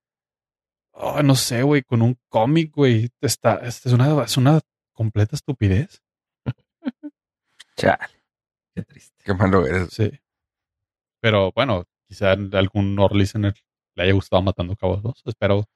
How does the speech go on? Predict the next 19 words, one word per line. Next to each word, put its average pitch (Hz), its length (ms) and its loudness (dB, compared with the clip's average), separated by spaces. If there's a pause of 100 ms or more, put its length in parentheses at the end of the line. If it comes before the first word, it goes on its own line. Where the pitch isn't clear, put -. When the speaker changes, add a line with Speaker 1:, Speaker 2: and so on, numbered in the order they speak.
(880)
Speaker 1:
espero 120 460 0
que 135 120 -4
si 113 140 -4
es 107 120 -2
así, 180 380 0 (360)
nos 113 180 2
lo 95 140 4
haga 98 140 2
saber 98 320 0
en 107 140 0
contacto 101 460 -4
arroba 110 220 2
border 107 320 -2
punto 104 300 -2
f 104 140 -2
m. - 120 -8 (520)
Speaker 3:
Eso. 95 380 -18 (1080)
Sí, 110 480 0
oye, 104 640 2